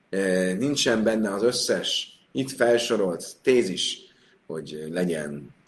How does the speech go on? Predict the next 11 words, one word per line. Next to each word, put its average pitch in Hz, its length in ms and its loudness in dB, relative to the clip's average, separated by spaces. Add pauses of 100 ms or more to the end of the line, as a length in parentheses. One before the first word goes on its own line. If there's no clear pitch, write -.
(840)
bűntelen, 98 800 4
és 80 180 -4
legyen, 78 460 -8 (340)
ne 90 100 -2
legyen 87 300 2
túl 101 200 4
gazdag, 107 540 8
és 80 140 -2
legyenek 90 340 0
gyerekei, 104 600 4
és 87 240 -4